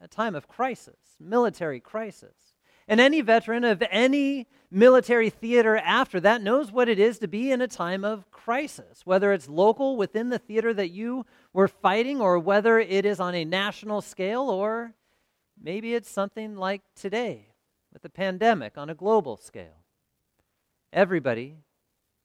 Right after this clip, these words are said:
walking through a time of crisis. We tend to find out who we are in a time of crisis, and it doesn't even need to be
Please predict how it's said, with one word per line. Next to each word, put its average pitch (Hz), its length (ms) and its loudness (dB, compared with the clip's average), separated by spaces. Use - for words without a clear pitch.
walking 165 440 -4
through 151 260 -16
a 151 40 -16
time 143 500 -14
of - 160 -20
crisis. - 480 -10
We 220 120 -20
tend 233 240 -4
to 196 40 -6
find 220 300 -2
out 156 220 2
who 180 80 -12
we 175 180 -8
are 113 440 -4
in 139 120 -18
a 143 40 -16
time 175 300 -6
of 143 140 -14
crisis, 185 480 -2
and 208 100 0
it 247 100 2
doesn't 247 280 4
even 208 200 2
need 196 200 2
to 196 40 -4
be 226 300 0